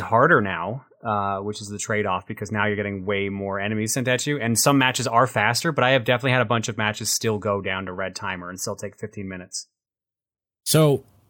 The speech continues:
Speaker 2: there were people that would die frequently just in one one from the first
Speaker 1: Mm-hmm.
Speaker 2: Goomba.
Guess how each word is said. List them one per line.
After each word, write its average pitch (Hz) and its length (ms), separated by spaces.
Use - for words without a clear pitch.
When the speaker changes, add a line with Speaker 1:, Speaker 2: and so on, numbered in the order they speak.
Speaker 2:
there 151 240
were 277 160
people 120 720
that 113 180
would 107 180
die 113 340
frequently 107 640
just 113 400
in 123 320
one 113 280
one 117 400
from 110 240
the 104 80
first 110 280
Speaker 1:
Mm-hmm. 117 340
Speaker 2:
Goomba. 151 240